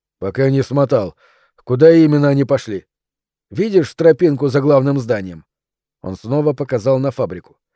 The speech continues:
«Иди по ней. Они пошли туда. Но если ты намерен идти туда в одиночку, ты совсем спятил.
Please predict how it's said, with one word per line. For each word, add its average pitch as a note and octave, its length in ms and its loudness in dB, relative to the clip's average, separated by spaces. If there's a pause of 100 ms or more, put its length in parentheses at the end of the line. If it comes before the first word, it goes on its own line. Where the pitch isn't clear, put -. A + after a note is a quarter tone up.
(200)
«Иди D3 260 0
по E3 140 0
ней. A#2 300 -6 (360)
Они C#3+ 260 0
пошли D3+ 360 -2
туда. B2 320 -6 (520)
Но A2+ 140 -2
если C#3+ 320 0
ты D3+ 120 0
намерен D3+ 440 2
идти D3 160 -4
туда C#3 220 0
в C3 40 -2
одиночку, C#3+ 560 -2 (260)
ты D3+ 140 -2
совсем D#3 420 2
спятил. B2+ 500 0